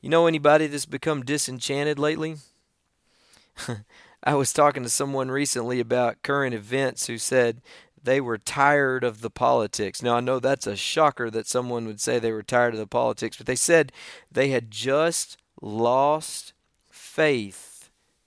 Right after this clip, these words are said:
in it all. What an interesting way to phrase it. Lost faith. And some of you in here have lost faith. And I'm here to tell you that if you've lost faith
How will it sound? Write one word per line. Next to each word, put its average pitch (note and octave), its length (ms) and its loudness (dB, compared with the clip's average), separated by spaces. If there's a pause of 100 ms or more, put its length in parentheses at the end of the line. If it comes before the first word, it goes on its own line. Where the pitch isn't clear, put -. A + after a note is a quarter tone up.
in A#2+ 160 -6
it A2+ 100 -2
all. G2+ 440 -4 (640)
What C#3 240 -4
an F#3 160 -4 (200)
interesting D#3 920 -4
way C3+ 220 0
to B2 80 -4
phrase C3+ 580 -4
it. G2 160 -8 (180)
Lost B2 800 -4 (380)
faith. - 800 -4 (640)
And A2+ 120 -8
some E3+ 200 4
of D#3+ 140 2
you D#3+ 200 -2
in C3+ 80 -2
here D3+ 280 0
have A2 120 -4
lost A#2+ 420 -2
faith. A#2 600 -8 (420)
And A#2 140 -4
I'm C3 120 0
here D#3+ 220 2
to D3+ 100 -2
tell D#3 380 4
you D3 480 -4 (580)
that B2 160 0
if B2 160 -2
you've A2+ 140 -10
lost C3+ 440 2
faith C#3+ 560 -4